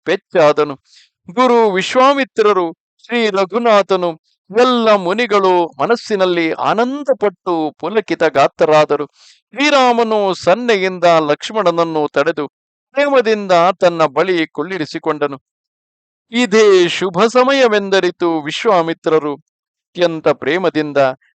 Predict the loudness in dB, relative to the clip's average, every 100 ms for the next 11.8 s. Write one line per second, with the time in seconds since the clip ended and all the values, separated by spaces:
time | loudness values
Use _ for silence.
0 | _ -2 0 2 2 0 -2 _ _ _
1 | -10 -8 -10 -16 _ _ _ -14 -2 2
2 | 2 2 0 -2 -4 -2 -2 -2 -2 -4
3 | -4 _ _ _ _ _ -2 0 2 -2
4 | -4 _ _ -2 2 2 2 2 0 0
5 | -2 0 2 2 2 0 0 -2 -4 -2
6 | -2 0 0 -2 -2 -6 -4 -4 -4 -4
7 | -6 _ _ _ _ -10 -2 2 2 2
8 | 0 2 2 0 -2 -2 0 -2 -4 -6
9 | -4 0 0 0 0 0 -2 0 2 2
10 | 0 -2 -2 -2 0 0 -2 -2 -4 -4
11 | -4 -4 0 2 2 0 -4 -6